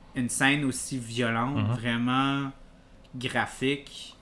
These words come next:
Speaker 1: aussi. »
Speaker 2: Moi, je pense que ça vient avec l'intensité des personnages, ça vient avec l'histoire, ça vient. J'ai, j'ai pas été choqué. Tu le sais, justement, quand tu vois le film, le film était, je pense qu'il était seize ans et plus ou dix-huit ans et plus, je me souviens plus. Je pense que c'était seize ans et plus, en fait. Puis, je suis comme, honnêtement,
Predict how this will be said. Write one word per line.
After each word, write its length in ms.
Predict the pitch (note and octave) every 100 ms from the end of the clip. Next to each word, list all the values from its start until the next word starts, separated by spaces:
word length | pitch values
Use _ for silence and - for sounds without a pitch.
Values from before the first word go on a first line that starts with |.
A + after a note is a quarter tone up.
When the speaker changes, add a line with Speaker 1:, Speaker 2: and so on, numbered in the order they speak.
| - C3
Speaker 1:
aussi. » 680 | A#2+ - - B2+ D3 E3 D#3 - - - -
Speaker 2:
Moi, 80 | C#3
je 60 | -
pense 200 | C3 -
que 40 |
ça 100 | G2+
vient 240 | F#2+ G#2 F#2+
avec 260 | F2+ -
l'intensité 540 | F#2+ F2 F2+ E2+ - F#2+
des 120 | F2
personnages, 460 | F2 - F2 F2
ça 160 | - F#2
vient 120 | F2+
avec 200 | F#2 F2+ -
l'histoire, 380 | - F#2 F2
ça 160 | - F2
vient. 300 | E2 F2 F2+ - - - -
J'ai, 280 | G2 G#2+
j'ai 160 | G2 G#2
pas 160 | - A2+
été 540 | G#2 G#2+ G#2+ G#2 G#2
choqué. 640 | - - A2 F#2+ - G2 G#2+
Tu 180 | - G#2+
le 80 | F#2+
sais, 260 | - A#2
justement, 420 | A2 - G2 G2+ G2+
quand 140 | F#2
tu 120 | F#2 F2+
vois 140 | F#2+
le 60 | F#2
film, 260 | - G#2
le 80 | F#2
film 260 | F2+ G#2+ G2
était, 320 | F#2 G2 F2
je 500 | - - - - -
pense 80 | A#2
qu'il 80 | F2+
était 160 | F#2
seize 280 | - F2 E2+
ans 60 | F2
et 80 | F2
plus 340 | G#2+ G2 G2
ou 180 | F#2+ F#2
dix-huit 280 | E2 F2+ -
ans 40 |
et 60 | F2
plus, 140 | - F2
je 40 |
me 40 |
souviens 200 | E2+ -
plus. 100 | D#2+ -
Je 20 |
pense 160 | F#2 -
que 60 |
c'était 180 | E2+ E2+
seize 120 | D#2
ans 60 | D#2+
et 80 | D#2
plus, 260 | - F2
en 120 | D#2 D#2+
fait. 180 | F2 - - - - -
Puis, 320 | G2 F#2 F2+
je 40 | -
suis 80 |
comme, 220 | - E2+ E2+
honnêtement, 640 | G2 F#2+ - G#2 G#2 G2